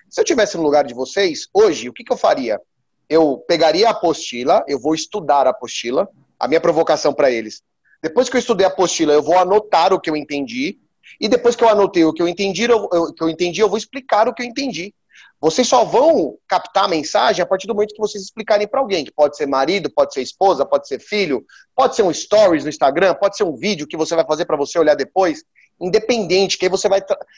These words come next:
traçando depois essa, essa zona de conforto que o Fred mostrou pra gente aí, né? A zona lá do medo, depois vai pra aprendizagem. Isso é muito verdade. A provocação, ela é importante, né? É, já, já, já diz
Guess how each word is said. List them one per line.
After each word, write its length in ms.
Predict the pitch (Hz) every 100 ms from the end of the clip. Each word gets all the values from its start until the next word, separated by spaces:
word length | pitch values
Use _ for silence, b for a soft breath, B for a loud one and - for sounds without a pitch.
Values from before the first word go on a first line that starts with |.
| _
traçando 420 | 175 185 - 196
depois 240 | 180 180 175
essa, 480 | 175 170 143 127 - _ _
essa 300 | - 135 156
zona 240 | 139 165 165
de 100 | 151
conforto 380 | 156 - 160
que 60 | 160
o 40 |
Fred 280 | 139 151 139
mostrou 260 | 139 131 135
pra 140 | 127
gente 320 | 123 143 -
aí, 200 | 139 196
né? 200 | 165 185 185 _ _
A 120 | 135
zona 240 | 127 160 156
lá 80 | 143
do 140 | 131
medo, 360 | 143 208 190 151
depois 220 | 156 156
vai 80 | 156
pra 100 | 147
aprendizagem. 800 | 143 143 123 160 180 160 175 - _ _ _ _
Isso 160 | 165 220
é 20 |
muito 240 | 202 202
verdade. 420 | 156 151 127 117 139
A 60 |
provocação, 540 | 143 127 180 175 - 175
ela 100 | 175
é 40 |
importante, 720 | 170 190 - - 123 113 -
né? 160 | 120 139 b b b
É, 800 | - 123 123 120 117 113 113 107 107
já, 240 | 147 147
já, 520 | 143 151 147 135 123
já 180 | 123 160
diz 540 | 156 160 214 - -